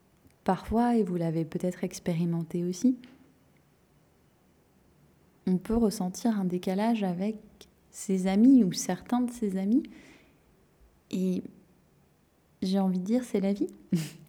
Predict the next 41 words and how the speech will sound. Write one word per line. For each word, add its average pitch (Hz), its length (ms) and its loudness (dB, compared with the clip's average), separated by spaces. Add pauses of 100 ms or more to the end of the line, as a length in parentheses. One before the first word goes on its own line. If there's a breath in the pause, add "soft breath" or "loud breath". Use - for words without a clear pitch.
(1040 loud breath)
Il 208 80 0
y - 20 4
a - 20 4
une 196 120 4
phrase 233 320 0
en 214 120 4
anglais 196 340 2
que 226 120 -2
j'aime 170 320 -2
beaucoup 226 720 0
et 190 40 -10
qui 185 320 -2
illustre 202 440 0
aussi 190 220 -8
cette 196 300 -6
idée. 196 280 0
Je 202 100 -2
sais 180 160 -2
pas 208 160 2
si 214 160 -2
je 202 100 -4
pourrais 185 260 -2
la 180 120 -2
traduire 180 640 -4
spontanément, 185 1040 -2
euh, - 640 -10
de 185 80 0
manière, 180 440 -2
euh, 170 260 -4 (340)
plutôt 208 320 2
jolie. 202 400 2 (720 loud breath)
Je - 80 -18
crois - 160 -4
que 202 80 -12
c'est - 160 -2
issu 196 320 0
d'un 226 180 4
poème 208 520 2 (180)
et 190 220 0
qui 185 160 -10
dit « 226 420 4